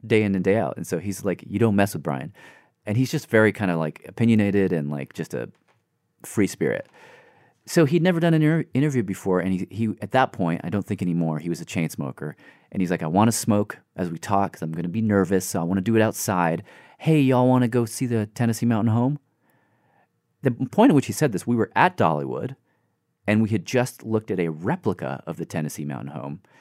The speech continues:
and I thought that replica was all that existed of it. And I, you know,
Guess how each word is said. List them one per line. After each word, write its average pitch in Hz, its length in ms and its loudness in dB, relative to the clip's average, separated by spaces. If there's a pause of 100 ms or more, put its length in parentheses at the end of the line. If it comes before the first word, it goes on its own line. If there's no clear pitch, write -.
(340)
and 110 120 0
I 143 100 4
thought 165 220 2
that 139 180 2
replica 143 400 0
was 113 140 -4
all 107 300 2
that 104 120 2
existed 95 400 -2
of 64 160 -6
it. - 160 -12 (580)
And 117 100 2
I, 139 60 4
you 180 160 0
know, 196 160 2